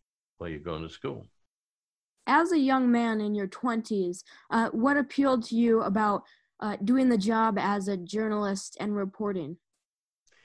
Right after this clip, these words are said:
Speaker 1: Um, you know, it's a good question because you can get some facts, and being young, why, they will,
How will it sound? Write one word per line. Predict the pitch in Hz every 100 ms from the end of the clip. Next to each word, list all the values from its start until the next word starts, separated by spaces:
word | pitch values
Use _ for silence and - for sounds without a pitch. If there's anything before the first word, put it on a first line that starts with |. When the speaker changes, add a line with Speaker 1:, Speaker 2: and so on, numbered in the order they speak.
| _ _ _ _ _
Speaker 1:
Um, | - 139 139 -
you | 170 180
know, | 214 277 240 -
it's | - 175 -
a |
good | 170 214
question | 190 185 147 139 117
because | 117 117 139 127 120 113 104 - - _ _ _ _ _ _ _ _ _
you | 123
can | 123 143
get | 151 226
some | - 151
facts, | 131 - 82 71 - - - - _
and | 104 95 98 92 104 -
being | 107 131 110
young, | 107 107 113 117
why, | 95 95 90
they | 101
will, | 95 95 92 87 -